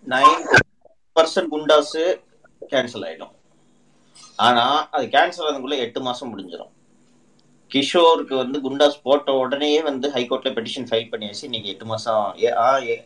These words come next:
ஆறு மாசம் முடிஞ்சுன்னு நினைக்கிறேன். ஓகேவா? இது விசாரணைக்கு வரும்போது பாத்தீங்கன்னா அப்படியே இழுத்துட்டு எட்டு மாசம் ஆயிடும். ஆஹ், but இந்த, ஆஹ், கிஷோர் மாதிரியான கேஸ்ல இந்த குண்டாஸை கன்ஃபார்ம் பண்ணி விட்டுறதுக்கும் பாசிபிலிட்டிஸ் இருக்கு.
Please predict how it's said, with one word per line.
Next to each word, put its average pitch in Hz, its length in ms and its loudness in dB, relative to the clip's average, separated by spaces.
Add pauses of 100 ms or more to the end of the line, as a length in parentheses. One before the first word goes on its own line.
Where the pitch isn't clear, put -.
ஆறு 131 220 6
மாசம் 131 320 -6
முடிஞ்சுன்னு 107 240 -10
நினைக்கிறேன். 78 380 -18 (760)
ஓகேவா? 113 360 6
இது 107 160 0
விசாரணைக்கு 151 500 2
வரும்போது 139 340 -2
பாத்தீங்கன்னா 120 340 -4
அப்படியே 123 340 -2
இழுத்துட்டு 120 320 -8
எட்டு 113 200 -2
மாசம் 117 280 -2
ஆயிடும். 107 460 -4 (220)
ஆஹ், 151 640 -2 (100)
but 139 340 0
இந்த, 123 500 2 (840)
ஆஹ், 123 520 0 (120)
கிஷோர் 165 320 4
மாதிரியான 151 360 4
கேஸ்ல 127 280 -4
இந்த 135 160 -2
குண்டாஸை 123 400 -2
கன்ஃபார்ம் 123 360 0
பண்ணி 107 200 -6
விட்டுறதுக்கும் 101 480 -14
பாசிபிலிட்டிஸ் - 560 -10
இருக்கு. - 300 -20